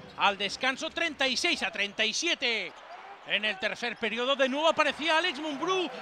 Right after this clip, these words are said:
para luchar todas las acciones. El coraje del capitán no era suficiente porque Thanasis Antetokounmpo estaba desatado. Taponazo sobre Iván Buba y posteriormente este mate en la cara del jugador croata.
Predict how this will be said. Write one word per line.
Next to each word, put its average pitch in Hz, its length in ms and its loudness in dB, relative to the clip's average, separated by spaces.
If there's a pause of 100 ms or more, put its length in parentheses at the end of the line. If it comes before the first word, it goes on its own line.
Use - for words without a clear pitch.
(120)
para 392 220 8
luchar 359 400 2
todas 269 180 -4
las 247 200 0
acciones. 277 760 0 (560)
El 202 220 2
coraje 220 400 4
del 247 160 2
capitán 277 500 4
no 302 80 0
era 320 140 6
suficiente 339 920 2 (220)
porque 381 320 4
Thanasis 349 400 2
Antetokounmpo 349 680 0
estaba 349 340 6
desatado. 294 720 6 (220)
Taponazo 226 580 4
sobre 294 300 4
Iván 269 260 4
Buba 349 320 8 (160)
y 392 80 8
posteriormente 359 1000 0
este - 340 0
mate 302 320 2
en 220 160 -8
la 226 120 0
cara 277 420 6 (220)
del 277 180 2
jugador 254 400 0
croata. 220 640 2